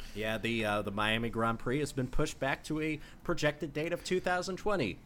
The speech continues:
at which point we will remind you that Port Imperial had been pushed back for a number of years, uh, and, uh, it, it still might happen.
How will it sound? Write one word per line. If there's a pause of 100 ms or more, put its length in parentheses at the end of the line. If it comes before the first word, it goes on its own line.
at
which
point
we
will
remind
you
that
Port
Imperial (260)
had
been
pushed
back
for
a
number
of
years, (520)
uh, (160)
and, (120)
uh, (140)
it,
it
still
might
happen.